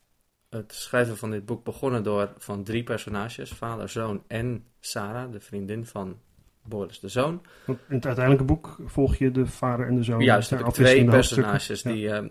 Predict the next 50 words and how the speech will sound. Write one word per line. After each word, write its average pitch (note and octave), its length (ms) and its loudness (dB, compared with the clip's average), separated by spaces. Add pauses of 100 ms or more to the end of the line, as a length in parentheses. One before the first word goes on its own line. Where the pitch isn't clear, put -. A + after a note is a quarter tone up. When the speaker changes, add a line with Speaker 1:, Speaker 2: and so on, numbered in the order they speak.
Speaker 1:
eh, G#2+ 40 -8
ja, G#2 180 -6
twee, A2+ 400 -2
die, A#2 120 -10
waarvan A2 360 -8
ik G#2 180 -8
met G#2+ 100 -6
het G2+ 140 -10
ik, - 200 -10
ik-perspectief A2+ 720 -8
ze, - 180 -8
eh, A2 180 -4 (180)
eh, G#2+ 60 -6
afwissel G#2+ 580 -4
en, G2 400 -8
eh, G2 140 -10
om G#2 140 -6
beurt G#2 240 -4
in G2 120 -8
hun F#2+ 120 -8
huid, G2 280 -10
eh, G2 100 -10 (100)
kruip. G#2 300 -8 (300)
En - 80 -8
ik G#2+ 80 -6
had B2 160 0
er A2 60 -6
drie A#2+ 300 6
in A2 80 0
het G2+ 80 -4
begin, G2 500 -8
eh, G#2 220 -10
ook G#2 140 -8
Sa-, G2 240 -6 (120)
ook - 140 -12
voor G#2 120 -10
Sarah G2 420 -8
deed F#2+ 200 -6
ik F#2 120 -12
dat. F#2 220 -8 (500)
Ehm, G2 220 -4 (120)
maar G#2 140 0
helemaal B2+ 300 4
in C3+ 60 2
het B2+ 80 0
begin A#2+ 560 -2
schreef A2+ 360 -4
ik G#2+ 120 -6
nog G#2 160 -10
niet A2 300 -8